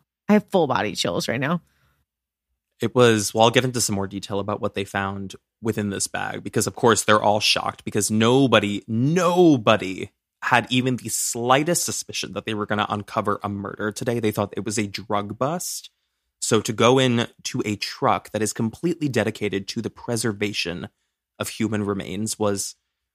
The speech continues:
Speaker 2: incredibly shocking for the entire team. But as you could imagine, everybody goes into pandemonium. So immediately they're like, "Stop touching everything. This is a crime scene, like a murder scene, possibly." So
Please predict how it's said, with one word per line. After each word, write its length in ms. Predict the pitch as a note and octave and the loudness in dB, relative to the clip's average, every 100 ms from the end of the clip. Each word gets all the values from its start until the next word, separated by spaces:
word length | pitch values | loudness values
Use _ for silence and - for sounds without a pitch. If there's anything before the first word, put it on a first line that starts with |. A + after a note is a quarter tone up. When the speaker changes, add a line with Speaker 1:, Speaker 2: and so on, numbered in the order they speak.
| _ _ - | _ _ -8
Speaker 2:
incredibly 500 | G#2+ - G2+ G2 G2+ | -4 2 2 2 0
shocking 500 | - F2+ - G#2 G#2+ | 2 0 0 -2 -2
for 100 | G#2 | -4
the 100 | G2+ | -4
entire 380 | F2+ - G2+ F#2+ | -4 -4 -2 -2
team. 320 | - G#2 G#2 | -4 -4 0
But 120 | G#2+ A2+ | 0 2
as 140 | A2 | 2
you 60 | A2 | 2
could 140 | A2 | 0
imagine, 440 | G2+ G2 G2+ G2 - | 0 -2 -4 -4 0
everybody 400 | A2 A2+ G2+ G#2 | 2 2 0 0
goes 240 | G2 G#2 | -2 -2
into 160 | G2+ G#2 | -4 -8
pandemonium. 1300 | - - A#2+ A#2 A2+ G#2 G#2 G#2 G2+ F#2+ - F2+ A2 _ _ _ _ | -12 -4 0 2 2 2 2 2 0 -4 -10 -14 -16 _ _ _ _
So 280 | - A#2 G#2 | 0 4 4
immediately 600 | G#2+ A#2 C#3 C3+ A2+ G#2 | 4 6 8 8 6 2
they're 140 | G#2 A2 | 2 4
like, 240 | G#2 - | 2 2
"Stop 600 | - - - G#2 G2+ - - _ _ | -4 -2 4 6 6 2 -20 _ _
touching 560 | - A2+ - G#2 G2 F#2+ _ | -4 -4 -2 -4 -4 -8 _
everything. 600 | G#2+ F#2+ F2+ - - - - | -4 -2 -8 -12 -14 -12 -6
This 160 | G#2+ | -2
is 140 | G#2+ G2 | -2 -2
a 140 | G#2 | -6
crime 580 | - - - G#2 G#2+ A#2+ | -8 -4 4 4 4 0
scene, 480 | - D#3+ E3+ F#3+ F#3+ _ _ | -2 -2 -2 -4 -6 _ _
like 120 | A2 G#2 | -4 -2
a 100 | G2+ | -2
murder 420 | G2+ A#2 A2 G2 | 0 0 0 -2
scene, 340 | - A#1 G1+ | -6 -8 -10
possibly." 600 | - - - - G2 G#2+ - _ _ _ _ _ | -10 -8 -8 -10 -8 -8 -10 _ _ _ _ _
So 580 | - A#2+ G#2 G2+ G2+ - | 0 4 6 6 2 -2